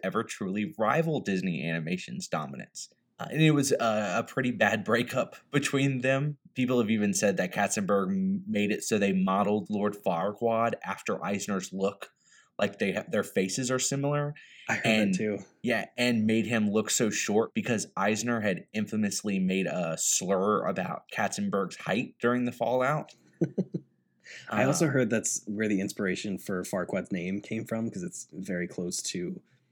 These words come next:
Speaker 1: Fuckwad. Yeah.
Speaker 2: Yeah. <laughs>
Speaker 1: I was like, "I can say it."
Speaker 2: <laughs> Yeah.
Speaker 1: Yep, yep, yep. So
Speaker 2: Damn.
Speaker 1: they're not real good, but, uh, Michael Eisner does not run Disney anymore. Bob Iger does.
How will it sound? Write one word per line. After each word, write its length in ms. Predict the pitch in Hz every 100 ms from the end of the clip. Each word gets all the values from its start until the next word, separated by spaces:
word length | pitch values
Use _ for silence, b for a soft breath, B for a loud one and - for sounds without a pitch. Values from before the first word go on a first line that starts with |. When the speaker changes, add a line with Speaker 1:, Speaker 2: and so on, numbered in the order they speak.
| _
Speaker 1:
Fuckwad. 440 | 92 - - - - - -
Yeah. 400 | - - 165 - -
Speaker 2:
Yeah. 240 | 139 151 - -
<laughs> 100 | -
Speaker 1:
I 40 |
was 140 | 170 160
like, 160 | 147
"I 140 | 117 151
can 140 | 277
say 220 | - 95 85
it." 180 | - B B
Speaker 2:
<laughs> 800 | B - - 190 190 190 - - B B B B _ _ _ _
Yeah. 200 | 90 90
Speaker 1:
Yep, 100 | 85 90
yep, 180 | 87 -
yep. 260 | 78 - _ _ b b -
So 200 | 104 123
Speaker 2:
Damn. 100 | 113
Speaker 1:
they're 140 | 90 151
not 300 | 147 139 - -
real 300 | 101 101 92
good, 380 | 95 95 90 87
but, 160 | 92
uh, 340 | 90 85 87 85 - _
Michael 280 | 101 101 98
Eisner 320 | 95 95 92
does 180 | 92 95
not 180 | 90 92
run 220 | 95 95
Disney 340 | 98 98 101
anymore. 560 | 98 101 101 107 110 113 _ _
Bob 200 | 82 92
Iger 280 | 92 98 113
does. 500 | - 156 208 - -